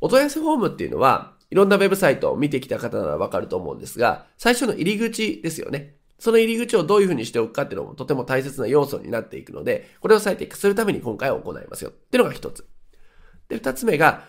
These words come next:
顧客対応を一元管理して業務を効率化するためということになります。まあ、今回あるツールを使うんですが、そのツールを使うとこういったことができるようになるので、まあ、それもシステムとして取り入れましょうねということになります。これが理由ですね。そして進め方、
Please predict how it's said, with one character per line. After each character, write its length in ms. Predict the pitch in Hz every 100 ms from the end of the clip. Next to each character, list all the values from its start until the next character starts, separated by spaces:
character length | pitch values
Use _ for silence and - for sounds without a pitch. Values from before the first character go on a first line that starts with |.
| _ -
顧 140 | -
客 260 | 254 254 247
対 260 | 226 185
応 80 | 104
を 60 | 101
一 200 | 131 190
元 220 | 196 185
管 180 | 175 113
理 60 |
し 80 | -
て 100 | 110
業 100 | 131
務 160 | 139 113
を 40 |
効 200 | - 143
率 160 | 143 -
化 80 | 120
す 120 | 107
る 100 | 87
た 100 | 80
め 100 | 76
と 180 | - - - -
い 80 | 117
う 80 | 131
こ 80 | 127
と 100 | 170
に 80 | 113
な 100 | 65
り 100 | -
ま 100 | -
す。 100 | - _ _ _
ま 60 | -
あ、 40 |
今 200 | 247 240
回 220 | 110 -
あ 100 | -
る 100 | 135
ツ 160 | - 123
ー 20 |
ル 80 | 113
を 60 | 104
使 200 | - 101
う 60 |
ん 40 | -
で 60 | -
す 120 | -
が、 180 | - - - -
そ 100 | 202
の 80 |
ツ 140 | 208 202
ー 60 |
ル 80 | 196
を 40 | 196
使 260 | - 170
う 80 | 170
と 200 | 214 -
こ 100 | -
う 20 | 175
い 20 |
っ 20 |
た 60 | 180
こ 80 |
と 80 | 175
が 80 | -
で 140 | 110
き 80 | -
る 80 | 101
よ 80 | 65
う 20 |
に 80 | 64
な 60 |
る 80 | 62
の 100 | -
で、 140 | 160 -
ま 60 |
あ、 20 | -
そ 100 | 185
れ 60 |
も 80 | 185
シ 160 | 170 147
ス 80 |
テ 100 | -
ム 80 | 147
と 140 | 143 147
し 60 |
て 340 | 123 - - -
取 160 | 135 131
り 60 |
入 60 | 113
れ 40 | 92
ま 80 |
し 80 | -
ょ 60 | 76
う 20 |
ね 100 | 156
と 120 | - - _ _
い 80 | 113
う 40 | -
こ 60 |
と 100 | 139
に 60 | 120
な 80 | -
り 80 |
ま 60 | -
す。 120 | - _ _ _
こ 80 | 226
れ 40 |
が 160 | 214 -
理 80 | 110
由 120 | 92
で 80 | -
す 80 |
ね。 180 | 180 - - - _ _ _
そ 80 | 208
し 60 |
て 100 | 233
進 260 | 170 175 220
め 120 | 233
方、 380 | 226 208 185